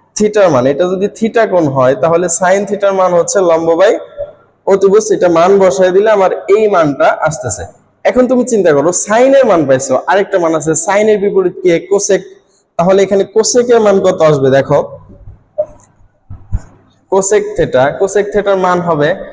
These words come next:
তোমাদেরকে বলছি sine-এর বিপরীত হচ্ছে cosec। তাহলে sine যা আসছে cosec তার কি হবে? উল্টা হবে।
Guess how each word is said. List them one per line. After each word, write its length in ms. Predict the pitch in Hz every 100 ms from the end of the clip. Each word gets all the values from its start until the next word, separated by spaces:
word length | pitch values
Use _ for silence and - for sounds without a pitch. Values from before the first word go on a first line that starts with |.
| - -
তোমাদেরকে 360 | 170 180 190 190
বলছি 340 | 185 175 185
sine-এর 560 | 180 190 185 196 202 190
বিপরীত 460 | 185 185 180 175
হচ্ছে 220 | 170 170 180
cosec। 360 | 185 165 120 -
তাহলে 180 | 147 156
sine 520 | 160 - 175 202 220
যা 140 | 190 175
আসছে 460 | 175 - - 143 147
cosec 260 | 196 196 190 -
তার 140 | 185
কি 100 | 170
হবে? 200 | 170 156
উল্টা 340 | 160 202 202 196
হবে। 300 | 170 160